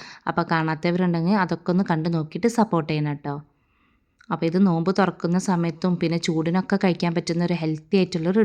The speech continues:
ഡ്രിങ്കാണ്. ഇപ്പോൾ കണ്ട രാഗിയൊക്കെ ഒരുവിധം കുറുകി വന്നിട്ടുണ്ട്. ഈ ഒരു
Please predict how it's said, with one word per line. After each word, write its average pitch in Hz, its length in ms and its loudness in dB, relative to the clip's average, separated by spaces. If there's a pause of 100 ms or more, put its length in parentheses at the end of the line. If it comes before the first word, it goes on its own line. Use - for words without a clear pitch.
ഡ്രിങ്കാണ്. 165 440 0 (380)
ഇപ്പോൾ 208 220 -2
കണ്ട 170 280 2
രാഗിയൊക്കെ 165 440 -2
ഒരുവിധം 165 440 2 (200)
കുറുകി 170 420 2
വന്നിട്ടുണ്ട്. 156 580 0 (1400)
ഈ 214 80 2 (120)
ഒരു 196 120 6